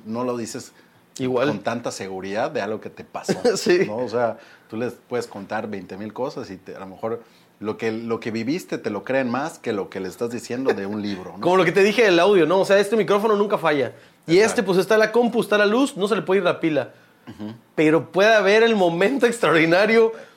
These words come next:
Speaker 2: donde se movió el pitillo y donde el cable, este, lo comió tu gato.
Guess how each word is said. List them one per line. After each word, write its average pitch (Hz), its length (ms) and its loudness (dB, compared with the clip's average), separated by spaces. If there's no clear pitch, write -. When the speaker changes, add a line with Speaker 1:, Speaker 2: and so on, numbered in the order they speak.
Speaker 2:
donde 175 720 2
se 180 160 0
movió 170 420 6
el 214 180 2
pitillo 262 560 2
y 233 60 4
donde 175 440 6
el 160 380 2
cable, 240 560 2
este, 151 360 2
lo 151 260 2
comió 160 280 2
tu 202 120 2
gato. 143 320 -2